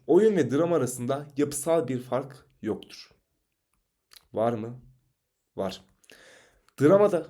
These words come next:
lider bulunmazken oyunda mutlaka bir lider vardır. Tam tersi. Dramada lider varken oyunda bir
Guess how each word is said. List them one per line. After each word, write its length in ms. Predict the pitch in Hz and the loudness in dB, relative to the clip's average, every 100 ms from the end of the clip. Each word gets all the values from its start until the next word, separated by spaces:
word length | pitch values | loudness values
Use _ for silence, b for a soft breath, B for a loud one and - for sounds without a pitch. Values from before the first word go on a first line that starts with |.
| _ | _
lider 420 | 117 117 131 160 147 | -2 2 4 4 2
bulunmazken 600 | 143 151 175 - 127 120 | 0 -2 -4 -2 -6 -4
oyunda 440 | - 160 165 127 135 | 0 0 2 -2 -2
mutlaka 580 | 151 165 139 135 127 131 | -6 -4 -4 -2 -2 0
bir 180 | 139 | -2
lider 440 | 123 123 120 107 123 | -2 -2 -2 -2 -2
vardır. 600 | 104 104 107 95 - - | -2 -2 -4 -6 -16 -20
Tam 320 | - 92 104 | -12 -10 -10
tersi. 480 | - - - - - _ _ _ 120 | -12 -16 -16 -18 -20 _ _ _ -14
Dramada 400 | 107 110 123 113 | -6 -4 -2 -2
lider 420 | 92 87 87 80 82 | -4 -10 -12 -10 -10
varken 640 | 80 90 101 127 135 131 | -8 -8 -4 -4 -4 -8
oyunda 460 | 95 95 95 110 131 | -8 -8 -6 -4 -4
bir 220 | 127 | -4